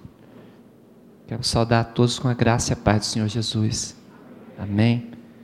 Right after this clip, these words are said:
Alegria estarmos juntos mais essa noite.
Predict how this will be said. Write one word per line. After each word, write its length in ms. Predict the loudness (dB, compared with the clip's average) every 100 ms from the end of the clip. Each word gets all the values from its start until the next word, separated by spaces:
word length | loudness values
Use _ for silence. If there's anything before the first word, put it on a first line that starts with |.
| -20 -20 -12
Alegria 420 | -6 -6 -2 -2
estarmos 400 | -2 -2 -4 -4
juntos 400 | -4 -6 -6 -8
mais 440 | -4 -4 -4 -6 -8
essa 240 | -10 -6 -4
noite. 500 | -4 -6 -8 -16